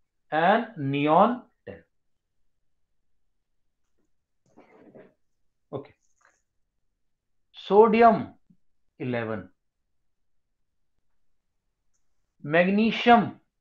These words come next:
ट्वेल्व, एल्यूमिनियम थर्टीन, सिलिकॉन फ़ोर्टीन,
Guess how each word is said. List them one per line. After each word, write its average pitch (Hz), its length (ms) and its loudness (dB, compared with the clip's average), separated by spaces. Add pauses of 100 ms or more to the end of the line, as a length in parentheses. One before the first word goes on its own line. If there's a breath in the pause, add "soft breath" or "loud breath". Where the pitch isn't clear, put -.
(400)
ट्वेल्व, 113 300 -8 (1500)
एल्यूमिनियम 220 840 0 (520)
थर्टीन, 104 500 -16 (1700)
सिलिकॉन 220 680 6 (1900)
फ़ोर्टीन, 107 440 -12